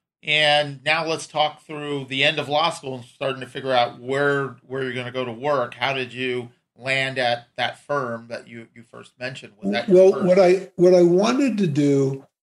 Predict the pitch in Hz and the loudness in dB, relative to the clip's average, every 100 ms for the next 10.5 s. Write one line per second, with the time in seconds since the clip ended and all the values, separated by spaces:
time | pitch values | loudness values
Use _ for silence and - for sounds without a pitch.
0 | _ _ _ _ _ _ _ _ - 185 | _ _ _ _ _ _ _ _ 0 2
1 | 214 180 180 170 151 131 123 143 143 139 | 4 4 4 4 2 -2 -2 0 2 0
2 | 170 - 139 127 127 123 127 - _ _ | -2 -4 -2 -2 -2 -6 -8 -12 _ _
3 | 147 120 104 170 202 170 180 180 180 - | -8 -8 4 4 6 2 2 0 0 0
4 | 156 135 135 127 127 - 120 110 101 - | 2 2 0 -2 -6 -6 -4 -4 -6 -8
5 | _ _ _ _ _ _ _ _ _ _ | _ _ _ _ _ _ _ _ _ _
6 | _ _ _ 127 139 170 180 - - 143 | _ _ _ -20 -16 -14 -14 -14 -4 -2
7 | 139 - 135 131 139 135 147 160 151 156 | -2 -2 -4 -4 -4 0 2 4 4 4
8 | 143 - 151 139 123 143 127 139 131 - | 0 2 2 4 2 0 0 0 -2 -6
9 | - _ _ _ 131 120 131 120 110 - | -18 _ _ _ 0 0 2 0 0 0
10 | 165 165 175 175 - | 0 4 4 4 -4